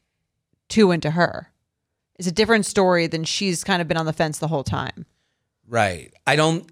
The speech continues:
Speaker 2: I think she's been on the fence the whole time.
Speaker 1: Okay.
Speaker 2: That's, that's where
Speaker 1: It's
Speaker 2: I've,
Speaker 1: possible.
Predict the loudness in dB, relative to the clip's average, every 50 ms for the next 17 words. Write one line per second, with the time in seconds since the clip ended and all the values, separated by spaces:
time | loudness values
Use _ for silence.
0 | _ 2 2 4 4 4 2 -2 -2 -2 0 0 -2 -4 -6 -12 -14 -10 -8 -4
1 | -4 -2 -4 -4 -2 -2 -2 -2 -4 -6 -6 -6 -6 -6 -6 -8 -10 -10 -8 -8
2 | -8 -10 -10 -12 -14 -14 -14 -14 -18 _ _ _ -10 -6 -4 -4 -4 -4 -6 -10
3 | _ _ _ _ _ _ _ _ _ _ _ _ 0 2 2 2 0 -4 -12 -14
4 | _ _ _ 0 2 2 2 4 4 4 6 6 6 6 6 6 6 4 4 4
5 | 2 2 0